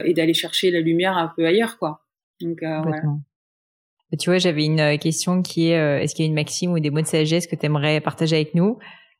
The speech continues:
Speaker 2: Là, déjà,
Speaker 1: Euh,
Speaker 2: celle
Speaker 1: voilà.
Speaker 2: que tu m'as, celle que tu m'as citée, elle est, elle est vraiment, euh, hyper intéressante, quoi. Une autre question, c'est s'il y avait quelque chose à refaire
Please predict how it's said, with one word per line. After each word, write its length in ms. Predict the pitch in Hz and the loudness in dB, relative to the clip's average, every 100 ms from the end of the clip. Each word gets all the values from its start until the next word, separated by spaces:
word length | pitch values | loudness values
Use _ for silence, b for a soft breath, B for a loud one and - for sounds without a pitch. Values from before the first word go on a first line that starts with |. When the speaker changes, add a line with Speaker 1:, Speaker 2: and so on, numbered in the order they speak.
| _ - | _ -6
Speaker 2:
Là, 200 | 143 151 | -2 0
déjà, 260 | 156 165 | 2 4
Speaker 1:
Euh, 40 | 175 | 4
Speaker 2:
celle 180 | 170 165 | 2 2
Speaker 1:
voilà. 80 | 160 | 0
Speaker 2:
que 60 | - | 0
tu 80 | |
m'as, 380 | 160 143 139 135 - | 0 2 2 0 -2
celle 200 | - 165 | -6 -4
que 100 | 165 | -4
tu 180 | 160 185 | -4 -2
m'as 120 | 180 | -2
citée, 440 | 151 - 160 170 | -4 -6 -2 2
elle 140 | 170 156 | 2 2
est, 420 | 139 139 - - - _ _ _ | 0 0 -2 -6 -12 _ _ _
elle 100 | 160 | -4
est 80 | 147 | 0
vraiment, 440 | 156 156 160 170 | 2 2 2 2
euh, 240 | 165 143 139 - | 2 0 -2 -4
hyper 300 | 151 165 151 | -4 -2 -2
intéressante, 580 | 143 143 143 - 156 | -2 -2 -4 -6 -8
quoi. 300 | - - - _ B B B B B B B B B _ | -8 -10 -12 _ B B B B B B B B B _
Une 100 | 175 | 0
autre 100 | 208 | 0
question, 440 | 208 196 - 233 277 | 0 -4 -2 -4 -4
c'est 240 | - 185 | -2 -2
s'il 180 | 165 175 | 0 -2
y 20 | |
avait 80 | 214 | -4
quelque 160 | 170 | -8
chose 220 | - 175 - 170 - | -6 -6 -2 -2 -2
à 60 | |
refaire 640 | 160 190 - 165 175 - | -2 -4 -2 -2 -2 -6